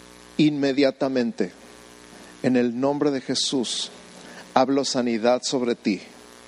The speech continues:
En el nombre de Jesús, por la autoridad de su nombre, te declaro sano. En el nombre de Jesús.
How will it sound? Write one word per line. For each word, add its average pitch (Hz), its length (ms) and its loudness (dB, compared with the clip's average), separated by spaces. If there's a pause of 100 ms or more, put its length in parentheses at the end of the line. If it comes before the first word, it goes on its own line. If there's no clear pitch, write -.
(420)
En 127 100 2
el 135 180 0
nombre 175 300 2
de 165 100 0
Jesús, - 640 -2 (640)
por 143 160 4
la 143 60 8
autoridad 147 580 4
de 175 80 -2
su 156 180 -6
nombre, 143 460 0 (2000)
te 131 80 4
declaro 113 440 0
sano. 107 440 -2 (1600)
En 110 120 -2
el 110 120 2
nombre 107 300 0
de 104 80 -4
Jesús. - 680 -4